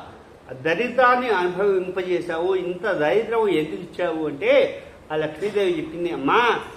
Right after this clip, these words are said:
ఈ ఇల్లాలు, ఈ గృహస్థు ఎవరైతే ఉన్నారో పూర్వజన్మ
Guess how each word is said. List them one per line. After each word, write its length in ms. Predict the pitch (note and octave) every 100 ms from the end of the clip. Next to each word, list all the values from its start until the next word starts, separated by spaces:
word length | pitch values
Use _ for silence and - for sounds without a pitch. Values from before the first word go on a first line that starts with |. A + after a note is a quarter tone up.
| - -
ఈ 100 | G3+
ఇల్లాలు, 720 | A#3 G3 F3 A#3 C4+ C#4 C#4
ఈ 520 | C4+ A3 G#3+ G#3 G3 F3 E3 C3+
గృహస్థు 380 | C#3 F#3 G#3+ C#4+
ఎవరైతే 500 | G3+ D#3+ G3+ G#3 G#3+
ఉన్నారో 420 | F3+ E3+ F#3+ A3
పూర్వజన్మ 960 | - - G3 A#3+ B3+ C4+ B3+ B3 B3+